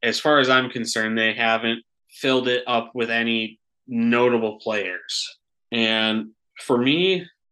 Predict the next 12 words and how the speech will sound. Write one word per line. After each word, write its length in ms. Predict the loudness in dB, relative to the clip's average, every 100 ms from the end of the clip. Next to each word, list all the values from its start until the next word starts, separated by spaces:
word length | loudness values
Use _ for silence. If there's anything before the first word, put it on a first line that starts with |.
| _ -4
I 140 | -4
think 400 | 2 2 2 -2
Jacksonville's 680 | -4 -2 -2 -4 0 2 0
gonna 200 | 0 0
go 160 | 0 0
third. 560 | -2 0 0 -2 -6 _ _ _ -10
I 60 | -8
still 260 | 0 0
think 240 | 2 0 0
that 160 | 0
they'll 160 | 0 0
struggle. 720 | -4 -4 -2 0 0 -2 -10